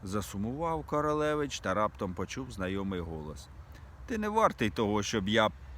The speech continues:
про тебе турбувалась, але твоя наполегливість та працелюбність заслуговують поваги.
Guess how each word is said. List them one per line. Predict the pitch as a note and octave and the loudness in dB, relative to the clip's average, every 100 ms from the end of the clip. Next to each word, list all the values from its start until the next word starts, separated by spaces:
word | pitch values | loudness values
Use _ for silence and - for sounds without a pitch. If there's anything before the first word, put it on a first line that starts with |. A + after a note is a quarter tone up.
| - | 0
про | A2+ G#2+ | 2 4
тебе | G#2+ F#2+ G2 | 4 2 2
турбувалась, | - G2+ F#2+ G#2 G2+ G2 G2 F#2+ - - - | 0 0 2 4 6 6 2 -2 -8 -12 0
але | D3+ D#3 D3+ | 4 6 6
твоя | C#3+ C#3+ C3+ | 6 6 8
наполегливість | C3+ B2+ C#3+ C#3+ D3+ D3 C3+ A#2 G#2+ G#2+ | 8 6 6 4 6 4 4 2 2 0
та | A#2 G#2 - - | 2 0 -2 0
працелюбність | A#2 A2+ - A#2+ C#3 C3+ A2+ G#2+ | 4 4 2 0 2 0 0 0
заслуговують | F#2+ D3+ - F3 D#3 F3 C3 C3+ A2 | 0 -2 -2 -2 0 0 -2 -4 -4
поваги. | D3 D3+ E3 F2+ D2+ C2+ | -2 0 2 0 0 -8